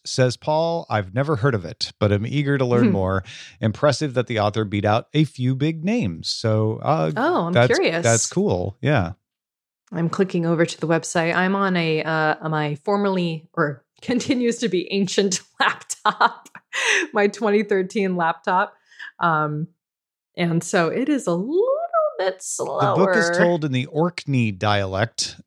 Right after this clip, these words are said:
Speaker 1: and comes with a parallel translation into English. Wow.
Speaker 2: Ooh.
Speaker 1: Orkney dialect sci-fi. That's kind of fun.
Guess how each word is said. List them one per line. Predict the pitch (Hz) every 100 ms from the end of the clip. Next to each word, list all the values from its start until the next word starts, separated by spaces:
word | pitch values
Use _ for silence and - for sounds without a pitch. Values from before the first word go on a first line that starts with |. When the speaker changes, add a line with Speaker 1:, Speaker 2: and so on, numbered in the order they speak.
| _
Speaker 1:
and | 120 113
comes | 131 135 123
with | 123
a | 117
parallel | 113 - 156 175 170 147 139
translation | - 131 123 101 120 127 131
into | 123 123 113 107
English. | 120 151 92 - - - _ _ _ _ _ _ _ _ -
Wow. | - 139 110 80 165
Speaker 2:
Ooh. | 170 311
Speaker 1:
Orkney | 180 151 139 104
dialect | 98 120 151 95 -
sci-fi. | - 101 87 - - - 101 - _
That's | - 156
kind | - 92
of | 85
fun. | 95 90 113